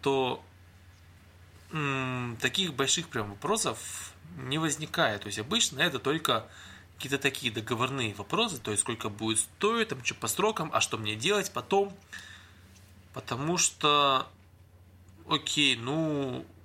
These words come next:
я сделаю свою работу, выдам заключение,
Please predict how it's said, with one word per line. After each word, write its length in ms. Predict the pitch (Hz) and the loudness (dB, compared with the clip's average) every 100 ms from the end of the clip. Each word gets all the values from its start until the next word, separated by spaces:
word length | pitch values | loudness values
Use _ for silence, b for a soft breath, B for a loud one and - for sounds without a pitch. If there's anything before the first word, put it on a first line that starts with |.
| - | -18
я 800 | 143 123 113 135 160 160 147 127 117 | -12 -2 4 6 8 8 6 4 0
сделаю 380 | 104 143 143 123 | 0 2 2 0
свою 260 | 123 127 | 2 2
работу, 500 | 117 98 104 101 98 95 - - - - - - - - | 2 -2 -4 -6 -10 -12 -20 -20 -20 -20 -20 -20 -18 -2
выдам 360 | 131 165 131 | 0 2 -2
заключение, 720 | 107 - 104 - 107 104 101 | -4 -8 -2 0 0 -2 -6